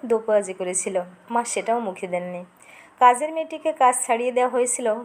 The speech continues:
কারণ পার্মানেন্ট কাজের মেয়ে তো পাওয়া গেছে, সেটা আমার বউ তিশা। আমার দিকে যত আত্মীয়স্বজন আছে, যে কারো বাড়িতে গেলে ওকে শাড়ি পরে যেতে হয়।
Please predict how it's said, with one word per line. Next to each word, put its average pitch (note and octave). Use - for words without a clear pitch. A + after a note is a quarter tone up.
কারণ A3+
পার্মানেন্ট A3+
কাজের A#3
মেয়ে C#4
তো C#4
পাওয়া B3+
গেছে, A#3
সেটা A#3+
আমার A3
বউ B3
তিশা। G3+
আমার C#4+
দিকে E4+
যত C4
আত্মীয়স্বজন C4+
আছে, E4
যে C#4+
কারো E4
বাড়িতে A#3+
গেলে A3+
ওকে A#3+
শাড়ি G#3
পরে F#3+
যেতে F3
হয়। F3